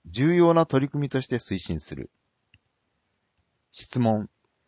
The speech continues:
特殊詐欺、振り込め詐欺等に東久留米市内が狙われています。被害状況と防犯対策について伺う。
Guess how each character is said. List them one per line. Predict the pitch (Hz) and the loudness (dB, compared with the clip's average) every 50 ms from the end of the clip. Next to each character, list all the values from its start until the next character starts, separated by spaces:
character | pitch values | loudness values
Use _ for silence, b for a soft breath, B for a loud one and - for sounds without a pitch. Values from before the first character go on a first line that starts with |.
| _ _ _ _ _ _ _ _ _ _ _ _ _ _ | _ _ _ _ _ _ _ _ _ _ _ _ _ _
特 | - - 120 - - | -6 -6 -6 -6 -6
殊 | 175 - 185 | -8 -6 -6
詐 | 175 - - 160 127 | -4 0 2 2 2
欺、 | 98 73 - _ _ _ | 2 0 -4 _ _ _
振 | _ - 127 | _ -4 -4
り | 151 170 | -4 -2
込 | - - 143 | 0 0 2
め | 139 139 | 2 2
詐 | 135 - 143 | 0 0 0
欺 | 127 107 90 | 0 0 -2
等 | - - 95 87 85 | -2 -4 -4 -2 -2
に | 85 78 - - _ _ _ _ _ _ _ _ _ | -4 -6 -8 -12 _ _ _ _ _ _ _ _ _
東 | _ - 135 156 185 196 - - | _ 0 4 4 4 4 4 0
久 | - 180 | 2 4
留 | 175 | 4
米 | 180 175 | 4 4
市 | - - 160 | 2 2 2
内 | 135 110 98 | 2 2 2
が | 87 82 - | 0 -2 -4
狙 | - - 92 95 110 | -6 -4 0 2 4
わ | 117 117 | 4 4
れ | 110 | 2
て | 104 - 107 | 2 0 -2
い | 104 | -2
ま | 95 87 80 | -2 -4 -6
す。 | - - - _ _ _ _ _ _ _ _ _ _ _ _ _ _ _ _ _ _ _ _ _ _ _ _ _ _ _ _ _ - | -10 -14 -20 _ _ _ _ _ _ _ _ _ _ _ _ _ _ _ _ _ _ _ _ _ _ _ _ _ _ _ _ _ -8
被 | - 139 | -2 2
害 | 156 180 196 202 190 | 4 6 6 4 4
状 | 175 202 196 | 6 6 4
況 | 175 - - 117 104 | 4 4 2 0 0
と | - - 95 | 0 -2 -4
防 | 85 82 117 143 165 160 | -2 0 2 2 2 4
犯 | 175 180 175 170 | 2 2 2 2
対 | - 175 170 151 | 2 2 2 2
策 | - 127 113 104 | 2 0 0 0
に | 101 98 | 0 -2
つ | - - 113 | -2 -4 -4
い | 98 | -4
て | - - 82 73 | -4 -4 -6 -6
伺 | 73 - - 85 85 76 60 58 | -6 -6 -6 -6 -4 -6 -8 -10
う。 | - | -14